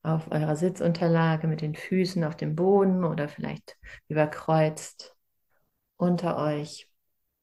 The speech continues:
Fühlt man alle Teile des Körpers hinein, die jetzt den Boden berühren. Genau. Lasst zu, dass diese Auflagefläche noch etwas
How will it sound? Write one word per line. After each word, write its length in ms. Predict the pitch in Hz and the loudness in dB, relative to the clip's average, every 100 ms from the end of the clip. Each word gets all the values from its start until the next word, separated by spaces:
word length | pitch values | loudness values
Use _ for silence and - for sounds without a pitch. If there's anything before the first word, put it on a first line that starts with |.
| _ _ _ | _ _ _
Fühlt 240 | - 233 233 | 2 2 2
man 160 | 190 | 0
alle 300 | - 165 165 | 2 4 4
Teile 380 | 165 160 160 160 | 2 2 4 2
des 140 | 160 | -2
Körpers 400 | - 156 156 151 | -2 -2 -2 -6
hinein, 400 | 147 147 147 147 | -6 -6 -6 -8
die 80 | 143 | -6
jetzt 240 | 147 - 143 | -6 -6 -8
den 120 | 139 | -6
Boden 300 | 131 - 131 | -6 -8 -10
berühren. 420 | 131 165 160 165 _ _ _ _ _ _ _ _ _ _ _ _ _ _ _ _ _ _ _ _ _ _ _ _ _ _ _ _ _ _ _ _ _ _ _ _ _ _ _ _ _ _ _ _ _ | -10 -12 -16 -18 _ _ _ _ _ _ _ _ _ _ _ _ _ _ _ _ _ _ _ _ _ _ _ _ _ _ _ _ _ _ _ _ _ _ _ _ _ _ _ _ _ _ _ _ _
Genau. 220 | 180 165 156 _ | -10 -10 -10 _
Lasst 360 | 180 156 - - | -6 -6 -6 -6
zu, 200 | - 165 | -2 0
dass 160 | 165 | -2
diese 320 | 165 160 156 - | -2 -2 0 4
Auflagefläche 880 | 165 165 160 160 160 - 156 147 156 | 2 4 2 2 0 -2 -4 -2 -4
noch 180 | 151 - | -4 -2
etwas 720 | 165 170 - 160 156 - | -2 0 -2 -2 -2 -10